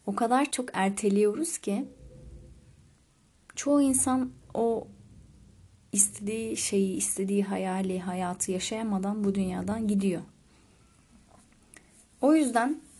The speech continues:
ne kadar bizi ürkütse de, korkutsa da, zorlayıcı olsa da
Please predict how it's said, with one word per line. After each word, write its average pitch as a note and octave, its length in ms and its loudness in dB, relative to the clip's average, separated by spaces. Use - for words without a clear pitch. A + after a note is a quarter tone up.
ne G#3+ 140 -4
kadar A#3 380 2
bizi G3+ 200 2
ürkütse G3+ 600 -2
de, F3 200 -6
korkutsa F3 720 -6
da, E3+ 200 -4
zorlayıcı F#3+ 720 2
olsa F#3 380 0
da F3+ 180 -6